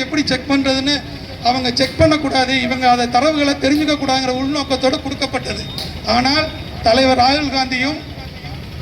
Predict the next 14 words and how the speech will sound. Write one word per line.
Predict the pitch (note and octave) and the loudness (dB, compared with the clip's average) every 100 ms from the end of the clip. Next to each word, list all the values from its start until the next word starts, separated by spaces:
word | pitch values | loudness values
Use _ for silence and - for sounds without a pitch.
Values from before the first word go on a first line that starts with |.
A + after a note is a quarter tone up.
| - - | -8 -2
க-, | A3+ A3 | -2 0
பெங்களூர்ல, | B3 D4+ D4 C#4+ C4 B3 - B3 | 0 2 0 2 0 -2 -2 0
பெங்களூர்ல | C#4 D#4+ D4+ C#4+ | 4 4 4 2
இருக்கக்கூடிய | C4+ C#4 C4 B3+ A#3+ | 0 -2 0 2 2
நமது | A#3 A#3 A#3 | 2 2 2
காங்கிரஸ் | C#4 D4 - B3 | 4 2 0 -2
தொண்டர்களும் | B3+ B3+ A#3+ A#3 C#4+ C#4+ - - - - - - A#3 | 0 -2 -2 0 0 -2 -8 -10 -10 -10 -10 0 4
ஒரு | C4 A3 | 6 6
ரூமு | C#4 D#4+ D4+ C4+ | 6 6 4 0
போட்டு, | C4 C4 C#4+ C#4+ | -2 0 0 2
ரூமு | D4 D4 C#4 | 2 2 2
போட்டு | D4 C#4+ C#4 | 2 2 0
யோசிப்பாங்கன்னு | C#4+ C#4+ C#4+ C#4 C#4 | -2 -4 -4 -4 -2
சொல்லுவாங்கல்ல, | D4 C#4 C4 C4+ | 4 4 4 4